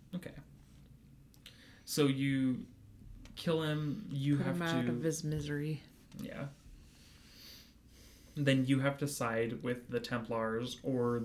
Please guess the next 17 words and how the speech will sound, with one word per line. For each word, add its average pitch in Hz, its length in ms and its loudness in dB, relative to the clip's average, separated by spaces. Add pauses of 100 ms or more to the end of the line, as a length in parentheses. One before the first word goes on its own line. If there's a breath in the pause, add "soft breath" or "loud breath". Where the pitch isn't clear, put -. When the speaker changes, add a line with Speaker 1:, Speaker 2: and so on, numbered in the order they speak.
Speaker 1:
the 113 300 2 (440 loud breath)
mages. 113 680 2 (380 loud breath)
Based 143 340 2
on 185 120 2
the 156 80 2
relationships 123 600 0
you 117 280 0
make 117 280 0
throughout 175 180 -2
the 185 60 -2
game, 180 480 0
some - 280 0
of 165 80 -2
your 214 100 -2
companions 131 460 -4
can 127 80 -4
actually 120 260 -6